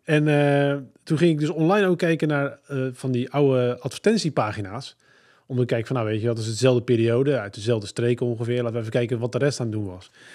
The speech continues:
Maar toen vond ik dus, ik heb hier een, een P D F'je bij me met van die oude advertenties allemaal.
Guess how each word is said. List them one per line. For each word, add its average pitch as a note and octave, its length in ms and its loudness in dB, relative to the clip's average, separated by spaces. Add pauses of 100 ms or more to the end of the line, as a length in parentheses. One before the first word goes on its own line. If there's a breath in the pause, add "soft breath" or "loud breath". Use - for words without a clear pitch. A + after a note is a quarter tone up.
(380 loud breath)
Maar C3+ 100 4
toen D#3 140 6
vond F#3+ 200 6
ik D#3+ 120 4
dus, C#3 280 4
ik - 120 -16
heb A#2+ 120 -4
hier A2+ 320 2
een, A2 120 -2 (100)
een A#2 120 -4
P - 80 0 (240)
D C3 60 0
F'je C3 120 -4
bij A#2+ 200 2
me A#2+ 100 -2
met A#2 260 -6 (320 soft breath)
van C3 140 2
die C#3 140 2
oude D#3 240 6
advertenties C3+ 600 4
allemaal. G#2 520 -6